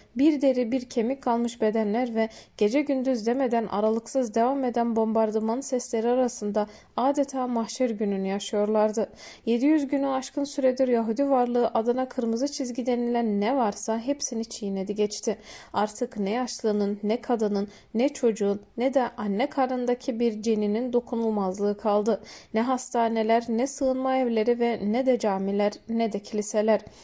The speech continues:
Hiçbir yerin kutsallığı kalmadı. Gazze'de sığınacak güvenli bir yer yok.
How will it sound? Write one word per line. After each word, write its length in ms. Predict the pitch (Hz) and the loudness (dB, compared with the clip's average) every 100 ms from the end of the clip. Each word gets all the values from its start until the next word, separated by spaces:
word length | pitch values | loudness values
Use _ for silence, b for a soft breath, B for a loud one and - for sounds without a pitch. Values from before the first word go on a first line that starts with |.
| B - | B 2
Hiçbir 520 | 320 330 - 262 240 | 2 2 0 0 0
yerin 380 | 233 214 220 233 | 0 2 0 -4
kutsallığı 720 | 233 233 - 214 196 202 240 | -6 -10 -4 -2 0 0 -2
kalmadı. 600 | - 196 185 196 208 214 B B B B | -2 -2 -2 -2 0 -2 B B B B
Gazze'de 420 | 247 311 330 320 | 2 4 2 0
sığınacak 640 | - 294 285 277 302 294 | -2 -2 0 2 0 0
güvenli 360 | 294 277 269 254 | 2 2 2 0
bir 100 | 269 | 2
yer 240 | 262 240 | 2 2
yok. 300 | 202 190 - | 0 -2 -4